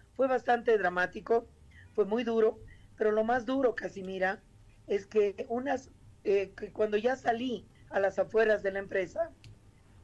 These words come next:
salí airosa porque logramos que el gerente general entregue la boleta original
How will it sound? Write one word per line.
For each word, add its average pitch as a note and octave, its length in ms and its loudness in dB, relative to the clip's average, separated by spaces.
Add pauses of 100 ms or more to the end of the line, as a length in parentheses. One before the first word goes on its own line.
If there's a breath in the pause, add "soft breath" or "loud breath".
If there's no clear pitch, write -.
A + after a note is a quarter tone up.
(560)
salí A#3 400 -2
airosa A3+ 460 4
porque F#3+ 280 2
logramos G#3 640 2 (280 loud breath)
que G3 300 0
el F3+ 140 -4
gerente G3 420 -2
general F#3+ 520 0 (220)
entregue F#3+ 680 0 (420)
la F#3+ 500 0 (460)
boleta F#3+ 480 0
original F3+ 640 -2